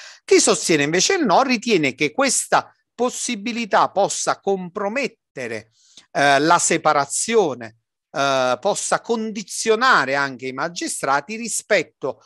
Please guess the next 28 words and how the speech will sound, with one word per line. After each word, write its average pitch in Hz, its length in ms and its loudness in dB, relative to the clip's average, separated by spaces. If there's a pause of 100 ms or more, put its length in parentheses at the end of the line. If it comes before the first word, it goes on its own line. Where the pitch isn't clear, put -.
(300)
a 151 360 4
quegli 147 240 -4
avvocati 156 600 2
e 120 100 -12
quei 147 140 -10
professori 151 440 -4
universitari 151 720 -4
che 277 60 -12
invece 170 340 -8
possono 170 400 -6
esercitare, 156 960 -8 (340)
eh, 170 340 6
un 202 420 0
forte 175 320 0
ascendente 147 640 -6
e 170 60 0
anche 170 260 0
una 147 160 -4
capacità 143 420 -6
di 160 120 -12
giudizio 233 480 -6
e 254 60 2
anche 156 720 0 (420)
eventualmente, 180 1080 0
questo 147 300 -6
è - 20 0
un 143 160 -8
tema 135 360 -4